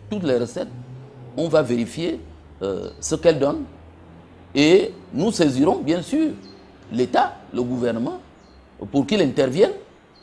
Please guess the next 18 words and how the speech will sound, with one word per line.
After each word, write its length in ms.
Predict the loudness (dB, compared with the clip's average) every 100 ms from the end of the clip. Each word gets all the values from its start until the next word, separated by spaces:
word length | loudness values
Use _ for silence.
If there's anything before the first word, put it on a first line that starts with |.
| -20 _ -20 -20 -10
au 80 | -2
niveau 240 | 2 4 4
de 80 |
la 100 | 4
tutelle, 400 | -2 -2 0 0 -2 -10 -20 -14
des 140 | -2 0
deux 160 | 0
tutelles 320 | -2 -2 0 0
d'ailleurs, 380 | 2 0 -2
le 120 | -4 -2
ministère 380 | 0 0 2
de 80 | 2
l'Intérieur 560 | 0 -2 -4 -4 -4 -6 -10 -20 _
et 120 | 2
le 100 | 4
ministère 540 | 4 2 0 0 -2 -2
des 100 | -4
Finances, 480 | -4 -4 -4 -6